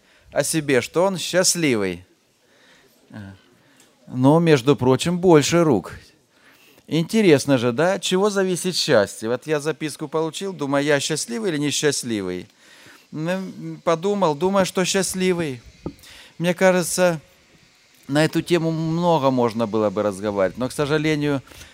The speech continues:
у нас сегодня нет для этого времени. Так, в общем, мы представляем, что это что-то такое хорошее, радостное, что вселяет в нашу душу покой, утешение,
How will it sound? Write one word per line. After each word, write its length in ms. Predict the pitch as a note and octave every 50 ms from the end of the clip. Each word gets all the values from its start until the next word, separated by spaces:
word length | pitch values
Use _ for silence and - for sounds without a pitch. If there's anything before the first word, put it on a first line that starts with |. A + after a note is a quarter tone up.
| - _ -
у 140 | C#3 C3+ C#3
нас 200 | D3 C#3 C3+ -
сегодня 400 | - C#3+ C#3 C#3+ C#3+ C3 C3+ C#3
нет 240 | C3+ C3+ C#3 A#2+
для 120 | A2+ C3+ C#3
этого 280 | C3 - C#3 C3+ C#3
времени. 680 | C#3 C3+ D3 D#3 D3+ B2+ G#2+ G#2 G2 F2+ F2+ E2+ D#2+ D2 - _ - - - - - _ - - C#3+ -
Так, 400 | G3+ G3+ G3 G3 - C4+ - - -
в 220 | - D#3+ D#3+ F3+ A3
общем, 400 | A3 A3 - - - D#3 D3 C#3
мы 120 | E3 F3+
представляем, 640 | - - F#3 F3 - - G3 F#3+ F#3+ G3 F3+ E3 D#3
что 160 | C3 - F#3
это 180 | F#3 E3+ G3+ F3+
что-то 340 | - - G#3 G3 E3 G3+
такое 360 | F3 G3+ G3 G3 G3+ G3+ G3 E3 -
хорошее, 840 | - - F3 F#3 F#3 G3+ G#3+ G#3+ G#3+ F#3+ - - D3+ C3 A2+ G#2+ G2 - - - - -
радостное, 640 | C3 C#3+ F3+ G3 G3 F3+ E3+ D#3+ C#3 - - D3+ D3
что 180 | - - F#3+ F#3
вселяет 480 | D3 - - F#3 F#3+ G3 G3 F3+ -
в 60 | D#3+
нашу 360 | F#3 F#3+ F#3 E3+ - - F3 F3
душу 580 | D#3 D3+ G3 G#3+ G3+ E3+ - E3 D#3+ D3+ C3 - - - - - _ _ _ _
покой, 720 | - E3+ E3 - - D#3 F3 F#3 F#3 F#3 F3 F3 E3+ D#3 D3
утешение, 1120 | D3 C#3 - D#3+ D#3 B2+ - - F3 F#3 F#3 F3+ F3 E3+ D#3+ D#3 D3 C#3 C3 B2+ A#2+